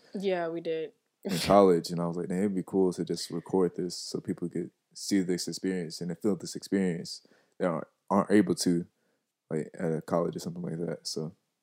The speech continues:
Speaker 1: Mm-hmm.
Speaker 2: I wish I would've, like, actually, 'cause I, I, I, like, looked into it back then, but it wasn't as much information as it is now on YouTube and everything.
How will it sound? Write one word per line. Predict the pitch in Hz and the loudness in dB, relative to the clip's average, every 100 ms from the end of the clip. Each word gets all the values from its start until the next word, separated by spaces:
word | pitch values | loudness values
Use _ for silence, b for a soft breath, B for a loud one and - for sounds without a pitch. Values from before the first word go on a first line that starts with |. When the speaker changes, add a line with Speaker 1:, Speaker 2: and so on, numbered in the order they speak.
| 202 | -16
Speaker 1:
Mm-hmm. | 190 190 180 185 185 190 - | -14 -14 -14 -14 -14 -14 0
Speaker 2:
I | |
wish | - - | 4 8
I | 104 | 8
would've, | 107 98 92 87 - _ | 8 8 6 2 -8 _
like, | 85 73 - | -6 -4 -4
actually, | 92 - 85 | -6 -6 -2
'cause | 135 | 4
I, | 143 117 | 4 6
I, | 160 | 6
I, | - | 6
like, | 156 127 98 | 4 4 0
looked | 90 120 139 | 2 2 4
into | 127 - 135 | 2 6 8
it | 131 | 8
back | 117 117 113 | 8 6 4
then, | 127 120 | 2 4
but | 101 | 6
it | 104 | 8
wasn't | 127 107 87 | 6 6 0
as | 95 | 0
much | 101 101 | 0 0
information | 98 90 92 98 90 | -2 -2 -4 -2 -2
as | 87 | 0
it | 90 87 | 0 -2
is | 87 | -4
now | 90 85 | -4 -2
on | 85 | -4
YouTube | 92 90 87 85 | -4 -4 -6 -6
and | 82 | -8
everything. | 82 - - | -10 -10 -12